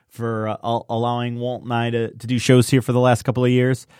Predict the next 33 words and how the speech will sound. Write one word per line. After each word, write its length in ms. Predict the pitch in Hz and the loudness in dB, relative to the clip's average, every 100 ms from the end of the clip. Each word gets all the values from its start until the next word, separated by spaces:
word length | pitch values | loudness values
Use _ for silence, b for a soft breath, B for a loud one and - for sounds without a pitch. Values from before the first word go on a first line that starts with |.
| b b | b b
Uh, 60 | 123 | -2
we're 80 | 143 | 2
just 180 | 196 - | 2 2
gonna 120 | 240 | 2
take 180 | 233 220 | 2 4
a 60 | |
break. 260 | 185 104 - | 4 4 4
I, 200 | 127 117 | 2 4
I, 120 | 120 | 0
I, 200 | - 135 | 0 -2
it's 420 | 117 90 113 - | -4 -8 -12 -8
not, 380 | 135 156 180 - - | 0 2 2 -2 -4
you 140 | 135 | 0
know, 140 | 117 | 0
it's, 280 | 113 - - _ _ _ _ _ 123 | -2 -6 -20 _ _ _ _ _ -2
we're 140 | 120 | 0
not 240 | 135 160 | 4 4
over. 240 | 165 160 170 | 4 4 2
Walt's, 440 | 131 151 147 - - _ _ _ _ - | 2 2 2 -8 -12 _ _ _ _ 0
it's 160 | 135 | 4
actually 280 | 147 151 180 | 4 4 2
good 240 | 123 160 160 | 4 4 6
reasons. 420 | 165 185 190 - _ | 4 4 -4 -10 _
Walt 260 | 107 123 117 | -2 -2 2
got 160 | 131 | 2
a 20 | |
nice 400 | 127 131 - - | 2 -2 -4 -10
little, 400 | - 127 123 120 | -4 -2 0 -2
uh, 240 | 113 110 107 | 0 0 -2
professional 480 | - 156 143 147 143 | 0 0 0 0 2
life, 340 | 151 165 - | 4 2 0
gets 200 | 147 135 | -2 2
a, 220 | 131 120 | 4 2